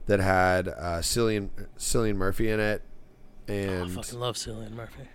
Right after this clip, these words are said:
Speaker 1: yeah, it's like a World War Two, like, historical story about an assassination of someone. Um, but beyond that,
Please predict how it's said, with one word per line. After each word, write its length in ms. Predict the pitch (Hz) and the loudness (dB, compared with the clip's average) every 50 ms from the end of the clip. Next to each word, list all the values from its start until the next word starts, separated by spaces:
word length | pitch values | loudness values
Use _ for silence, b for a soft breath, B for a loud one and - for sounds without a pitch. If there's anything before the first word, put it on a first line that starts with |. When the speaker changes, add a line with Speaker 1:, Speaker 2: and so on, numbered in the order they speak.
| - - - | -20 -8 0
Speaker 1:
yeah, 320 | - 104 104 95 90 82 | 4 6 6 6 6 6
it's 160 | 85 92 - - | 4 2 4 4
like 180 | 113 98 - | 4 4 6
a 600 | 110 101 95 92 92 90 90 87 87 87 82 82 85 | 6 6 8 8 6 6 6 4 4 2 2 0 0
World 240 | 92 101 101 101 | 2 4 4 4
War 200 | 104 101 95 95 92 | 4 4 2 2 2
Two, 640 | - - - 101 98 98 95 92 92 92 92 92 85 - - - - - - - - - - _ - - - - - | 0 0 2 2 4 4 4 4 4 2 0 -2 -6 -10 -16 -20 -20 -20 -20 -20 -20 -20 -20 _ -20 -20 -14 -6 -4
like, 160 | 90 87 87 - - - - - | -4 -4 -4 -8 -16 -20 -16 -12
historical 800 | - - - 90 - - - 107 98 92 85 - 98 92 92 87 | -10 -8 -6 -4 -2 0 2 2 2 2 0 -2 -2 -2 -2 -2
story 380 | - - 101 95 92 90 90 | -4 -2 0 0 2 2 2
about 240 | 90 90 90 87 90 | 2 2 2 2 2
an 120 | 87 87 | 2 0
assassination 1120 | 87 87 - - 98 90 87 - - 95 87 87 90 92 - - 104 101 101 101 104 101 - - | 0 -2 -2 0 -2 -2 -2 -2 -4 -4 -4 -4 -6 -6 -6 -6 -6 -6 -8 -10 -12 -14 -12 -8
of 360 | 95 101 101 98 98 101 - | -6 -4 -4 -4 -6 -8 -10
someone. 520 | - - 107 107 101 101 101 101 104 104 b b b b b b b b b b b b b - | -10 -8 -6 -6 -4 -4 -4 -4 -6 -8 b b b b b b b b b b b b b -8
Um, 600 | - 85 92 90 87 85 85 82 85 85 76 - _ _ _ - - _ - - - | -4 -2 0 0 0 0 0 -2 -4 -6 -8 -12 _ _ _ -20 -20 _ -20 -4 0
but 200 | - 101 95 90 | 2 4 4 4
beyond 460 | 98 - 98 98 104 117 120 107 92 | 2 2 4 4 6 4 4 2 2
that, 320 | 92 92 101 107 110 - | 2 4 4 4 2 2